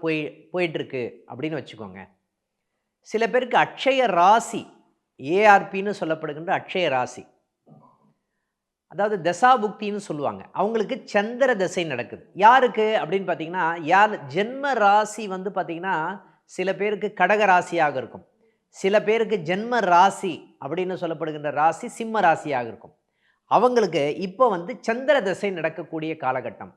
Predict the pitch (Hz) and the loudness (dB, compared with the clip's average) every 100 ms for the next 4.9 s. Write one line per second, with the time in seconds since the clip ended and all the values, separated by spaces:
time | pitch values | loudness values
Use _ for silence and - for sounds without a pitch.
0 | - 117 143 131 107 98 - _ 160 170 | -18 -14 -14 -12 -12 -12 -14 _ -12 -10
1 | - 190 208 277 302 208 190 180 143 143 | -6 -4 -4 -2 -2 0 -4 -2 -4 -6
2 | 208 _ _ _ _ _ _ _ _ - | -12 _ _ _ _ _ _ _ _ -6
3 | 202 269 311 240 202 208 214 196 - 160 | -4 2 4 4 2 2 0 -4 -6 -4
4 | 196 180 170 160 160 143 - - | -4 -4 -6 -6 -6 -6 -6 0